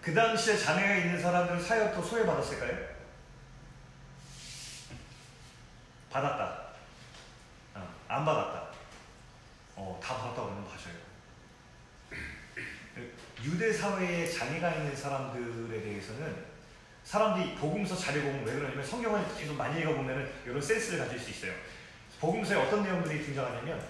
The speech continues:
장애가 있는 사람들을 어떻게 해석했죠, 그 사람들? 그게 부모의 죄 때문에 있는 건지 자기 죄인 건지 막 이렇게 얘기를 했다고.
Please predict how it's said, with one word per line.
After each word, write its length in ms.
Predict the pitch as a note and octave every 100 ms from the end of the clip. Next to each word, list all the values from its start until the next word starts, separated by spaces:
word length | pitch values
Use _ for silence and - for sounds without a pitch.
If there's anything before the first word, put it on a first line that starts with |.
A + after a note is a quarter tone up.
| - -
장애가 440 | - C#3+ F#3 F#3+
있는 180 | F3+ E3+
사람들을 340 | D3 D3 D3 C#3+
어떻게 380 | - - - D#3
해석했죠, 380 | D3+ D3 - -
그 60 |
사람들? 480 | - A2 F2+ B2 - - - - - - - - - - - - - -
그게 260 | C#3 C#3 D#3
부모의 520 | C#3+ D#3+ E3+ E3+ D#3
죄 340 | - A#2 - F#3
때문에 260 | F3+ E3
있는 200 | A#2+ A2
건지 260 | G#2+ F#2 -
자기 320 | - C3 D#3
죄인 220 | D3+ C3+
건지 240 | A2+ G#2+ G#2+
막 120 | F#2
이렇게 280 | E3+ - D#3
얘기를 200 | F#2+ F#2
했다고. 180 | F2